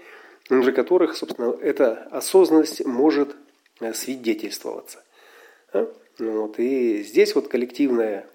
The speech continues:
э, коллективное логическое, э, взаимодействие, то есть оно получает, э,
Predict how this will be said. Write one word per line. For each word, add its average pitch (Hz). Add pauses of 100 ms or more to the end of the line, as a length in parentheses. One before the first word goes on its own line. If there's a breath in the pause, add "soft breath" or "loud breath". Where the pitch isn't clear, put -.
(120)
э, -
коллективное 120
логическое, 113 (600 loud breath)
э, 110
взаимодействие, 143
то 143
есть 131
оно 156
получает, 143 (420 loud breath)
э, 117